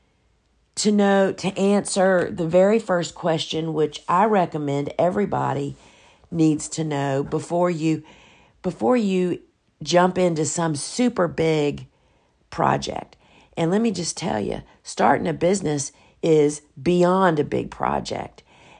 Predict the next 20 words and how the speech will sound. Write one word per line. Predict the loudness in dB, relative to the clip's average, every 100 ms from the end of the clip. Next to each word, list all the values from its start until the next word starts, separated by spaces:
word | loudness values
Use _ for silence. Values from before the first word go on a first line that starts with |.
| -2
And | 0 2
then | 2
if | 0 -2
you | -2
add | 0 0
on | 0
top | 0 0 0
of | 0
that, | -2 -2
that | -4
you're | -4 -4
gonna | -4
be | -4 -6
starting | -2 -2 0 -2
a | -4 -4
business | 0 0 0 -4 -6 -12 _ -8
that's | -6 -4
a | -6
flower | 2 4 4 2
farm, | 0 -2 -4 -6